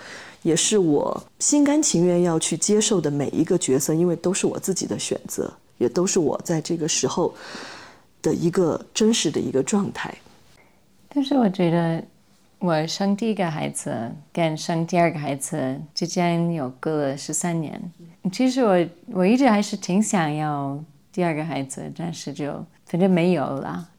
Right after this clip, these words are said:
Speaker 2: 从一个很现实的来，角度来说，有很多不生第二个孩子的理由，但是就特别想要，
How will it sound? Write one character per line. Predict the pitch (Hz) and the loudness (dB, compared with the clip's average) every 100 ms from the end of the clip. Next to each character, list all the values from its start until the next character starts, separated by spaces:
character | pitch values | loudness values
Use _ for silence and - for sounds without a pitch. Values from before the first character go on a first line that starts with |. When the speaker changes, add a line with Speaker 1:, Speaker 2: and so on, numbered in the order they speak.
| _ | _
Speaker 2:
从 | - 214 | 2 4
一 | 226 | 6
个 | 233 | 4
很 | 180 | 4
现 | 156 - 262 | 2 2 4
实 | 254 - | 4 2
的 | 175 190 | 2 4
来， | 160 147 - - | 2 0 -6 -8
角 | 160 147 | -2 -2
度 | 156 | 2
来 | 175 143 | 2 2
说， | 156 165 160 156 156 - | -2 -2 -2 -2 -6 -6
有 | 196 | -4
很 | 202 185 | -2 0
多 | 175 170 - _ _ - | 0 -2 -6 _ _ -2
不 | 247 | -2
生 | - 190 190 | 2 0 2
第 | 190 | 0
二 | 170 | 0
个 | 165 | -2
孩 | 147 | -4
子 | 143 - 147 | -6 -6 -6
的 | 147 | -6
理 | - 71 - | -8 -10 -12
由， | - 220 190 _ - | -12 -12 -14 _ -6
但 | 240 | -2
是 | 254 | 0
就 | 262 | -2
特 | 254 - 349 | -6 0 2
别 | 302 226 | 4 2
想 | - 170 160 | 0 -4 -2
要， | 180 165 175 | -2 -4 -6